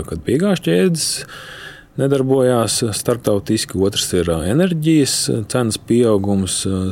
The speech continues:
saistībā ar karu, un trešais, protams, A S V ekonomika arī pietiekami attīstās, bezdarba līmenis ir zems, spiediens uz algām augsts, līdz ar to, nu, tas rada arī inflāciju. Kā attīstīsies tirgi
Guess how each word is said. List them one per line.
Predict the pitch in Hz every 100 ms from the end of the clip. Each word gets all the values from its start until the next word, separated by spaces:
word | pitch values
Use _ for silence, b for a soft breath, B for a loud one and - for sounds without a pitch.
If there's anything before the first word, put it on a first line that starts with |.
| -
saistībā | 98 - 92 90 90
ar | 101
karu, | 101 87
un | 101
trešais, | 110 - 107 -
protams, | 101 98 92 92
A | 95
S | -
V | 95 98 101
ekonomika | 95 98 92 90 87 90
arī | 85
pietiekami | 85 92 92 87 95 90 85 B B B B B B B B B -
attīstās, | 104 - 131 - 113 98 92
bezdarba | 90 90 90 90
līmenis | 92 85 85
ir | 90
zems, | 87 117 139 135 - - 95
spiediens | - 92 87 85 90
uz | 90
algām | 92 92 92 90 -
augsts, | 131 147 139 - -
līdz | 90 95
ar | 90
to, | - 101 110 95
nu, | 95 104
tas | 101 95
rada | 95 98 - 92
arī | 90 87 90 95
inflāciju. | 95 87 73 - 80 85 123 - B B B B B B B -
Kā | 156 170 110 92 - 120
attīstīsies | - 135 - 113 101 98 87 -
tirgi | 123 110 95